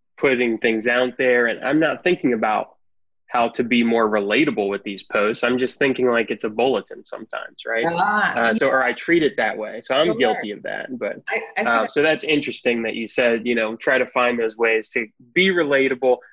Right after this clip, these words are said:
Speaker 1: address the situation. Basically, you're not, you know, trying to avoid it or anything like that, but you are trying to relate to people out there that could benefit from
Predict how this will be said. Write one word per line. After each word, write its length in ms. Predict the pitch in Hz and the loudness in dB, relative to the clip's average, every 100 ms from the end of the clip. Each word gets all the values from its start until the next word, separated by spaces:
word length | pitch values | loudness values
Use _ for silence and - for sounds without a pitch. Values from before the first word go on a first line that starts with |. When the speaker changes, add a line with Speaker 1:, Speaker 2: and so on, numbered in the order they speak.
| - | -2
Speaker 1:
address 380 | 160 147 180 - | -2 2 0 2
the 100 | 147 | -2
situation. 520 | - 147 135 131 143 | 0 0 2 0 0
Basically, 360 | 208 226 - 151 | 0 0 0 2
you're 80 | 139 | 2
not, 280 | 147 123 - _ _ _ _ _ _ - | 2 0 -4 _ _ _ _ _ _ -2
you 160 | 147 | 2
know, 260 | 127 107 107 _ - | 2 0 -6 _ -6
trying 240 | 165 151 147 | 0 2 2
to 160 | 139 | 0
avoid 420 | 113 107 131 170 | 0 0 2 2
it 120 | 123 113 | 2 -2
or 80 | |
anything 320 | 110 107 113 104 | -4 -6 -6 -6
like 160 | 101 | -4
that, 240 | 110 107 120 | 0 0 0
but 80 | 120 | -2
you 180 | 123 | 0
are 160 | 131 139 | 2 0
trying 360 | - 127 123 117 | 0 -2 -2 -4
to 180 | 127 117 | -6 -4
relate 380 | 110 107 131 - | -2 0 0 -2
to 100 | 156 | -6
people 340 | 156 147 131 | -4 -2 0
out 180 | 123 120 | 0 2
there 160 | 127 117 | 0 0
that 260 | 113 - - - | -2 -4 -8 -6
could 140 | 117 | -2
benefit 460 | 123 127 - 123 - | 0 0 0 -2 0
from 260 | 123 117 | -2 -2